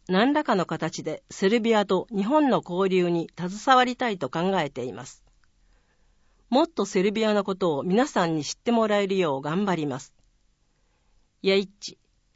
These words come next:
富士見市でのホストタウン事業の成功と、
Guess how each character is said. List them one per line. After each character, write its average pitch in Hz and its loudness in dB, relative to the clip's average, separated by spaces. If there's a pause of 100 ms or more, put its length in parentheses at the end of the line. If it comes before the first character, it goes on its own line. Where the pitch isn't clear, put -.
(920)
富 214 2
士 254 -2
見 320 4
市 196 -4
で 165 4
の 147 0
ホ - -2
ス - -4
ト 302 -2
タ 269 4
ウ 262 6
ン 254 2
事 233 -2
業 156 2
の 143 -4
成 202 2
功 165 -2
と、 151 -6